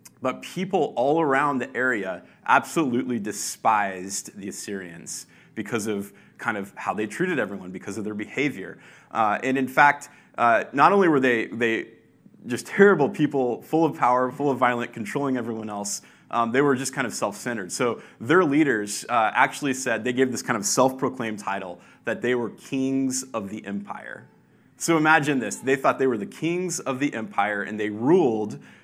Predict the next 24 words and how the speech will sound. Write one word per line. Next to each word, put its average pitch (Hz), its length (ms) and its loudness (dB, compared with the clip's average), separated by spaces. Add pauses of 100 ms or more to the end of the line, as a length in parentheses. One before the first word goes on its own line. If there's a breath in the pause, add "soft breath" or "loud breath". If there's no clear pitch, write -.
kind 135 200 -4
of, 123 120 -2
like, 107 160 -2
the 110 80 -4
known 113 460 -4
world 104 500 -8
at 95 160 -8
that - 220 -8
time. - 320 -18 (880 soft breath)
So 151 280 4
in 147 180 0
the 147 80 2
midst 175 360 0
of 104 220 -2
this, - 460 -8
back 143 380 2
in 131 100 -4
the 120 120 -2 (100)
eighth - 460 -4 (100)
century, 90 760 -8 (1600 soft breath)
God 143 420 2
had 147 180 -2
a 117 60 -2
message 104 920 -8